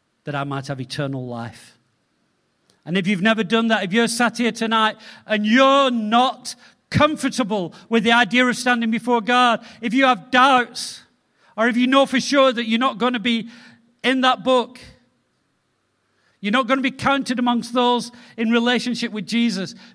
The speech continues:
do not leave this place tonight without making right with him, because you cannot earn it.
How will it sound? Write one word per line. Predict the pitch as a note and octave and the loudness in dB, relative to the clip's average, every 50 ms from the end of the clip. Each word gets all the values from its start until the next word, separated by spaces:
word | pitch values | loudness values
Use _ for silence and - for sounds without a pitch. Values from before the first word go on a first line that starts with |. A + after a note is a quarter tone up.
| _ - | _ -4
do | - D#4+ D4+ D4+ D4 | 0 2 2 2 4
not | C#4+ C#4 C#4 C4+ B3 | 4 2 2 2 0
leave | A#3+ C4+ D4 - - | 0 0 0 0 -2
this | D4 B3 - | -4 -6 -6
place | - - B3 C4 B3+ A#3+ B3 | -4 -2 0 0 0 0 -2
tonight | - - A#3+ A3 A#3 A#3 G#3+ G3+ G3 - - - - - _ _ _ _ _ _ _ _ _ _ _ _ _ _ _ _ _ _ _ _ _ _ _ _ _ _ _ | -4 -4 -2 -2 0 0 0 -2 -4 -6 -10 -20 -20 -20 _ _ _ _ _ _ _ _ _ _ _ _ _ _ _ _ _ _ _ _ _ _ _ _ _ _ _
without | G3+ G#3 G3+ A#3 A#3+ A#3 | -4 0 2 2 2 2
making | A3 A3+ A#3 A3 A#3 A#3 G#3+ | 2 0 0 0 0 -2 -2
right | G#3 G#3+ G#3+ G#3 F3+ | 0 0 -2 -2 -2
with | F#3+ F3+ - | -6 -8 -8
him, | - G#3 G3+ F#3 E3 D3 C3 - _ _ _ _ _ _ _ _ - | -6 -4 -4 -4 -6 -8 -12 -18 _ _ _ _ _ _ _ _ -10
because | A3 G#3+ - A#3+ F#3+ E3 | -8 -4 -2 -2 0 0
you | A3 A3+ | -2 -6
cannot | - - - C#4+ C#4 C4 B3 A3 | -4 -2 -2 0 0 0 -2 0
earn | A#3+ B3+ C4+ C4 A#3+ | 2 2 2 2 2
it. | A3+ G3+ - | 0 -4 -6